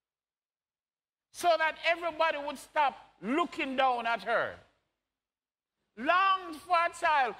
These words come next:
so she could show her husband that, boy, it, it wasn't the wrong move we make to take her. Longed for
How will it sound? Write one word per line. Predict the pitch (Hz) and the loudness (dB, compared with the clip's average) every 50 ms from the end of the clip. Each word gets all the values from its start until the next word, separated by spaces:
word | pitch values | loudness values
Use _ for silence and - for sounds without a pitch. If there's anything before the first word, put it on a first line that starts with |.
| - - - | -16 -20 -8
so | - - 311 | -4 -2 -2
she | 294 - 339 311 | -2 -2 -4 -4
could | 254 - 330 302 | -2 -2 -4 -4
show | 285 - - - 339 | -4 -4 -2 2 4
her | 311 302 311 320 320 294 | 4 6 6 4 2 2
husband | 269 302 302 269 190 214 247 262 240 208 175 147 123 104 95 _ _ _ _ _ _ _ _ _ _ _ _ _ _ _ _ _ _ _ _ _ _ _ _ _ _ _ _ _ _ _ _ _ _ _ _ _ _ _ _ - | 2 2 2 2 0 -2 0 0 0 0 -2 -6 -12 -20 -20 _ _ _ _ _ _ _ _ _ _ _ _ _ _ _ _ _ _ _ _ _ _ _ _ _ _ _ _ _ _ _ _ _ _ _ _ _ _ _ _ -2
that, | 269 302 294 285 277 | 0 0 0 0 0
boy, | 294 294 285 277 277 285 - - | 0 2 2 2 2 0 -2 -4
it, | 285 285 - 294 302 | -4 -4 -2 -4 -6
it | 269 285 | -4 0
wasn't | 294 294 269 240 277 285 | 0 0 0 0 -2 -4
the | 302 311 | -4 -2
wrong | 302 294 285 277 269 254 269 | 2 2 2 2 0 -2 -8
move | 285 285 262 233 254 | -10 -10 -8 -8 -8
we | 277 | -6
make | 269 262 254 226 180 - - | -2 -2 -2 -2 -2 -4 -10
to | 254 | -12
take | 226 - 262 214 - | -6 -2 -2 -2 0
her. | - 208 180 143 107 87 - - - _ _ _ _ _ _ _ _ _ _ _ _ _ _ _ _ _ _ _ _ _ _ _ _ _ | 0 0 0 0 -2 -4 -10 -16 -20 _ _ _ _ _ _ _ _ _ _ _ _ _ _ _ _ _ _ _ _ _ _ _ _ _
Longed | 202 247 320 359 370 381 370 370 359 330 320 262 | -2 0 2 4 4 4 4 2 0 -4 -10 -2
for | - 330 | 2 2